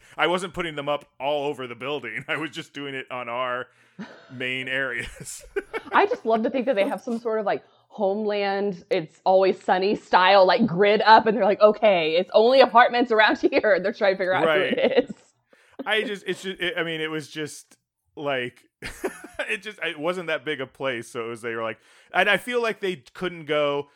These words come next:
Speaker 1: "We know it's someone on floor three or whatever." Like, that's the thing with these groups, too, is, like, you can learn really quickly if they're, like,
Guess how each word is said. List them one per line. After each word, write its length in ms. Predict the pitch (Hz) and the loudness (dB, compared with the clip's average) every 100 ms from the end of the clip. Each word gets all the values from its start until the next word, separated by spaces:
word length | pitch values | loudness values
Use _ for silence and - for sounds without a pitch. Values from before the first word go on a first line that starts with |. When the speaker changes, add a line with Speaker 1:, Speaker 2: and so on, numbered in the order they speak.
| _ - | _ -10
Speaker 1:
"We 200 | 147 170 | -6 -2
know 280 | 165 165 | 2 2
it's 140 | 165 - | 0 -6
someone 360 | 165 156 156 | -6 -4 -4
on 180 | 147 139 | -2 -4
floor 340 | 135 139 127 131 | -8 -10 -6 -6
three 400 | - 127 127 139 | -8 -8 -6 -4
or 140 | 151 | -2
whatever." 400 | 156 151 156 160 | -2 -2 -4 -4
Like, 400 | 156 135 131 - _ | -2 -2 -4 -8 _
that's 220 | 196 208 | -4 -4
the 120 | 175 | -12
thing 280 | - 156 151 | -6 -6 -6
with 180 | 135 - | -10 -10
these 240 | 123 120 | -14 -16
groups, 280 | 98 127 117 | -14 -16 -16
too, 220 | - 151 | -14 -10
is, 140 | 127 117 | -10 -8
like, 320 | 113 107 - _ _ _ _ _ _ _ _ _ | -10 -10 -14 _ _ _ _ _ _ _ _ _
you 120 | 143 151 | -20 -10
can 180 | 170 | -8
learn 240 | 151 156 156 | -4 -4 -4
really 280 | 151 156 139 | -4 -4 -6
quickly 460 | - 147 156 151 | -10 -10 -8 -8
if 140 | 143 - | -8 -8
they're, 300 | 131 127 123 | -8 -6 -6
like, 420 | 117 110 110 | -6 -8 -12